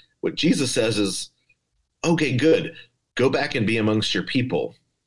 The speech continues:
Right? That's his response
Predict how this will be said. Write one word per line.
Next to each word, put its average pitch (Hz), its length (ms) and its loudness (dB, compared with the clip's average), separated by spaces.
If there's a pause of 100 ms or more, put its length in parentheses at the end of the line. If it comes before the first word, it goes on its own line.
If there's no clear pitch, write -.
(640)
Right? - 220 -4 (260)
That's 123 360 -4
his 117 480 0 (320)
response 104 1000 -2